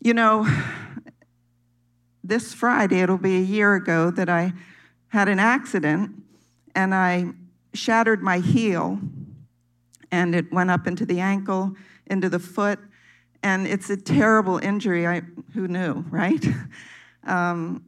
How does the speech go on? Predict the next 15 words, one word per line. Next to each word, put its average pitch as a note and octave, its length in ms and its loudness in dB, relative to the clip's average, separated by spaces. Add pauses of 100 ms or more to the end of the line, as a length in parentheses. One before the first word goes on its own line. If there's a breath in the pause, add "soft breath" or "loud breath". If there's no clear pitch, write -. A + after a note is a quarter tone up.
(100)
it's F3+ 120 -6
a F3+ 60 -4
terrible G3 380 -2
injury F3+ 420 -4
to E3 60 0
recover F3 420 -4
from. G3 240 -6
I'm E3 100 -2
still F#3 280 -2
going F3+ 260 -2
to F3 80 -4
physical F3+ 380 -6
therapy F#3 500 -4
for G3 300 -4
it, G3+ 100 -4